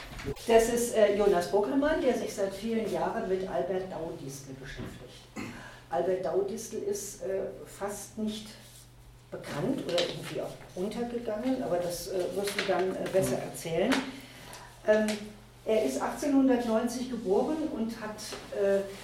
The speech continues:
Speaker 1: zwei Vertreibungen, Faschismus, alles überlebt und ist neunzehnhundertfünfundfünfzig gestorben, und zwar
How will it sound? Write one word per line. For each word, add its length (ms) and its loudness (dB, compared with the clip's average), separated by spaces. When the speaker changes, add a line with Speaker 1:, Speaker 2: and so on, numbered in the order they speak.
Speaker 1:
zwei 300 2
Vertreibungen, 920 0
Faschismus, 680 -2
alles 300 -2
überlebt 560 0
und 160 -4
ist 160 -10
neunzehnhundertfünfundfünfzig 1600 -4
gestorben, 560 2
und 200 -6
zwar 320 -4